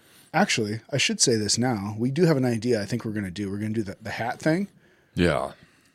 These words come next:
Speaker 1: You down for that?
Speaker 2: Yeah, no, I, I think that, it, are you talking about kinda what I was saying with,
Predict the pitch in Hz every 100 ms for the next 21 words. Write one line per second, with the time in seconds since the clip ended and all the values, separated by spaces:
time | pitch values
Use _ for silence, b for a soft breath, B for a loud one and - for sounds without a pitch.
0 | - 117 117 123 120 123 151 147 160 -
1 | - - 160 180 107 107 95 98 90 -
2 | 92 85 80 - - - - 78 - _
3 | - 87 95 98 90 85 80 82 - -
4 | 85 80 80 - 82 78 76 67 -